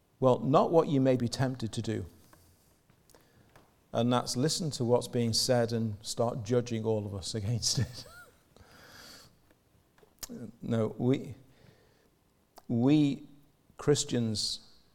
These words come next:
we have to honestly judge and examine ourselves against all of this. Uh, we are still a, very much a work in progress, very much so. Uh,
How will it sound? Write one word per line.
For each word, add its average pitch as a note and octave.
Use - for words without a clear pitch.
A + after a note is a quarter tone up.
we D3
have A2+
to G#2+
honestly B2
judge A#2
and A2+
examine A2+
ourselves A2+
against A2+
all G#2
of F#2+
this. -
Uh, A2
we A2+
are D3+
still B2
a, A2
very B2
much A#2
a A#2+
work A2+
in G#2
progress, A2
very A#2+
much A2
so. G#2
Uh, -